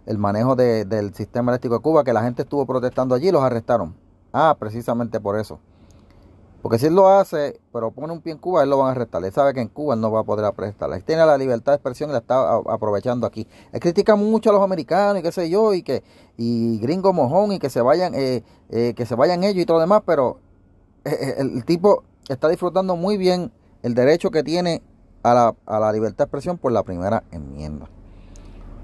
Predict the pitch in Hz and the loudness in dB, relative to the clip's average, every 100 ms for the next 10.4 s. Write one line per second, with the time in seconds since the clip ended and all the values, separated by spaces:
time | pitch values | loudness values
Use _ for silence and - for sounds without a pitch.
0 | - - - - - - 120 - 190 - | -18 -18 -16 -16 -16 -2 -2 2 2 4
1 | 220 220 - _ _ _ - - 160 175 | 4 2 -2 _ _ _ -20 -12 -8 -4
2 | 185 190 175 165 _ _ _ _ _ _ | 0 2 2 0 _ _ _ _ _ _
3 | _ _ _ _ _ _ - 117 160 160 | _ _ _ _ _ _ -6 0 2 2
4 | 160 151 139 135 139 131 143 160 151 160 | 2 2 0 -2 0 0 0 -2 -2 -2
5 | - 143 127 113 113 110 - 107 104 101 | -2 -2 0 0 0 0 -2 -2 -2 0
6 | 92 104 123 135 143 139 139 135 139 143 | -2 0 -2 0 2 2 4 2 2 0
7 | 127 127 131 143 120 139 139 120 170 _ | 0 -4 -2 -2 0 -2 -2 -4 -8 _
8 | _ _ _ - - - - - 101 101 | _ _ _ -20 -20 -20 -20 -8 -2 0
9 | 101 98 104 120 131 131 131 131 127 131 | 2 4 4 2 2 2 2 2 2 2
10 | 135 165 135 127 | -2 -6 -6 -6